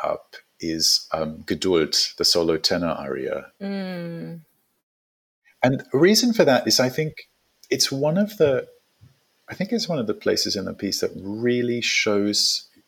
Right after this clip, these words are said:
Speaker 1: you what the continuo playing is really all about. Um, and it's, I think it's probably the hardest aria in the whole piece in terms of what you're faced with as a continuo player in terms of solutions.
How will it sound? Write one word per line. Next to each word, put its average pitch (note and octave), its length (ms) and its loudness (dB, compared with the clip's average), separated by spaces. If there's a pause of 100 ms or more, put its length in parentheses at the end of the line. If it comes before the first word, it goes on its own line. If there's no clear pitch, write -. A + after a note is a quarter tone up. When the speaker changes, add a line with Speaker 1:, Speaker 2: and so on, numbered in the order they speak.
Speaker 1:
you F2+ 420 -2 (160)
what F2+ 300 0 (380)
the F2+ 80 -2
continuo F#2+ 480 0
playing G#2 280 2
is G#2 160 0
really F2+ 180 2
all E2+ 240 0
about. E2+ 500 0 (680)
Um, F2 400 -4
and A2 100 2
it's, A2+ 220 0
I C3 100 4
think C#3 200 -2
it's G#2+ 120 -2
probably - 380 0
the F2+ 120 -2
hardest G2 460 0
aria F2 320 2
in F2 120 -2
the F2+ 80 -4
whole F#2 160 -2
piece - 320 -2
in F2+ 120 -8
terms F2 280 -2
of E2 160 -4 (520)
what F#2+ 180 0
you're F2+ 140 0
faced - 500 0
with - 300 -6 (140)
as D#2+ 200 0
a - 60 -6
continuo F2+ 360 -4
player D#2+ 360 2 (300)
in E2+ 80 -10
terms E2+ 220 -2
of E2 80 -2
solutions. - 720 -2